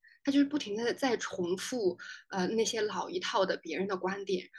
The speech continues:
而且他的这些观点之，互相之间自相矛盾。就他这些，这个书还挺长的，然后他不同的章节之间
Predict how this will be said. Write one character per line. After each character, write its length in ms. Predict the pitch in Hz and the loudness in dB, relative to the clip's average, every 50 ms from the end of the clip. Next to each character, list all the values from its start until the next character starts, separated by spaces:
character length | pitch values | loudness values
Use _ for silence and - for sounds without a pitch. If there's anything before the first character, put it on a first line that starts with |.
| - - - | -14 -10 -8
而 80 | 220 226 | -6 -6
且 60 | - | -4
他 160 | - 269 269 | -2 2 2
的 100 | 254 226 | 4 4
这 140 | 226 - 269 | 4 4 2
些 160 | 277 - 247 | 2 0 0
观 220 | - 269 262 262 | 0 2 2 2
点 260 | 262 233 190 165 151 - | 4 2 2 0 0 -2
之， 280 | - - 277 277 - _ _ _ _ - | -2 0 0 0 -2 _ _ _ _ 0
互 100 | - 277 | 2 4
相 180 | 269 262 254 262 | 4 4 4 2
之 140 | - 269 | 2 0
间 220 | 240 - 262 262 269 | 0 2 4 4 4
自 100 | 269 269 | 4 2
相 180 | - 262 247 | 2 2 2
矛 200 | 247 202 - - | 2 0 -2 -2
盾。 300 | - - 226 196 156 - - - - - - - - | 0 4 4 4 4 4 0 -14 -16 -16 -16 -6 -2
就 80 | - 285 | 0 2
他 120 | 277 302 | 4 4
这 120 | 285 294 277 | 4 4 4
些， 160 | 302 - - | 2 2 0
这 100 | - 311 | 4 8
个 160 | 277 247 196 | 8 10 10
书 220 | 185 - - 277 | 8 6 4 4
还 160 | 285 - 220 220 | 4 4 4 0
挺 280 | - - - 190 - | 0 2 2 2 2
长 360 | - - - - - - - | 2 2 -2 -2 -2 -2 2
的， 260 | 185 214 202 - - - - - - - - - | 4 4 4 4 4 -2 -8 -10 -12 -8 -4 -2
然 100 | 247 254 | 2 4
后 80 | 285 | 4
他 60 | 294 | 4
不 120 | - - 302 | 2 2 -2
同 260 | 285 - 185 185 190 | 0 2 4 4 4
的 160 | 214 220 208 | 6 4 4
章 260 | - - 269 285 294 | 4 6 8 10 10
节 160 | 277 190 185 185 | 10 8 6 4
之 160 | - - 226 | 2 -2 -6
间 400 | - - 240 240 240 247 277 | -2 0 2 2 2 0 -4